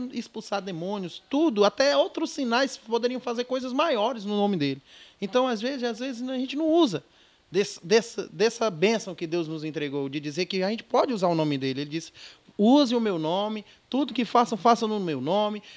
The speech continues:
Esse cheque, irmão, tá nominal a você. É, foi dado a você. O Senhor pagou um preço pela sua vida.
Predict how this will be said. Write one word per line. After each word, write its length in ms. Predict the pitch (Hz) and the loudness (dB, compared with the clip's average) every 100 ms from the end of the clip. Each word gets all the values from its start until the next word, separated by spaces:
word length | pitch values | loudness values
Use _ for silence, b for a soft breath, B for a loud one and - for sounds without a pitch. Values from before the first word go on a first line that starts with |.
| B | B
Esse 240 | 208 208 | -2 0
cheque, 480 | - - 202 202 160 | 0 10 12 12 6
irmão, 320 | 135 131 120 120 | 0 -2 -4 -6
tá 100 | - | -2
nominal 400 | 147 156 151 165 | 2 2 2 0
a 40 | 170 | -4
você. 560 | 170 160 - 127 120 - _ _ _ _ _ _ b b b _ _ | -6 -12 -12 -12 -12 -16 _ _ _ _ _ _ b b b _ _
É, 180 | - 160 | -2 0
foi 240 | - - | 0 -6
dado 240 | 165 170 180 | 0 2 2
a 40 | |
você. 540 | 170 190 - 147 135 131 - 143 | -2 -4 -4 0 0 -2 -6 -6
O 40 | |
Senhor 240 | 156 170 175 | 2 2 4
pagou 280 | 175 160 175 | 2 2 0
um 60 | |
preço 300 | 156 175 - | 2 0 0
pela 200 | - 175 | -2 -2
sua 300 | 165 208 202 | 0 2 2
vida. 380 | 139 151 143 131 | 2 0 -2 -4